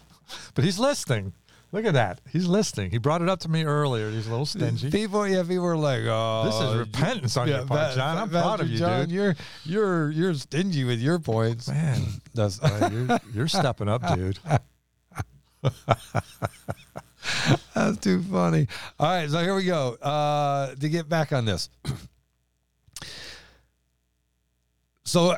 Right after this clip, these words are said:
Speaker 2: as we see this and as we're gonna read, we're gonna find out that there's really no biblical proof that Satan really needs God's permission to attack us.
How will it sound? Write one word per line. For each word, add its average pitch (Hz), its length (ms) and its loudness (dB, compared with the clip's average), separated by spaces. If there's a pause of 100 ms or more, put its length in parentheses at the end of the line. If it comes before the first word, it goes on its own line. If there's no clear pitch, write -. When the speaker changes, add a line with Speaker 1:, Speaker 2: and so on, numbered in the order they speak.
(160)
Speaker 2:
as 190 220 2
we 214 140 2
see 190 260 -2
this 156 240 0
and 139 160 2
as 147 120 0
we're 147 120 0
gonna 147 160 0
read, 131 240 0
we're 123 120 0
gonna 139 120 0
find 135 340 0
out 127 180 -2
that 120 200 -2
there's 127 160 0
really 190 200 0
no 165 160 2
biblical 127 500 0
proof 131 420 0 (880)
that 131 220 2
Satan 131 360 0
really 123 240 2
needs 120 300 0 (400)
God's 120 260 4
permission 113 480 0
to 117 140 0
attack 139 380 0
us. 87 200 -4